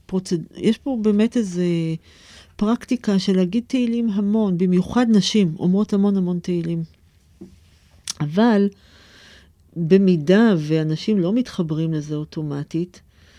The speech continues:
אז פה לציבור החילוני אנחנו הרבה פעמים אומרים, "חפשו שורה אחת בתהילים שאתם מתחברים אליה."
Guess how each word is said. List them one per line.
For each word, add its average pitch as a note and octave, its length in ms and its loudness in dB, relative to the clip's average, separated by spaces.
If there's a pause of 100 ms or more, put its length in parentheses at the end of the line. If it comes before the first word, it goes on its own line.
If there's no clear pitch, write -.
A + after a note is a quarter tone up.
(340)
אז D#3 360 -2
פה D4 180 -2
לציבור G#3 480 0
החילוני A3 500 0
אנחנו E3+ 300 0
הרבה D3+ 200 -4
פעמים D#3+ 400 -4
אומרים, D#3+ 520 -6 (120)
"חפשו C#4+ 500 -8
שורה A#3 400 -2
אחת G3 360 -4
בתהילים D#3+ 440 -6
שאתם D#3+ 260 -8
מתחברים D#3 460 -10
אליה." D#3 220 -14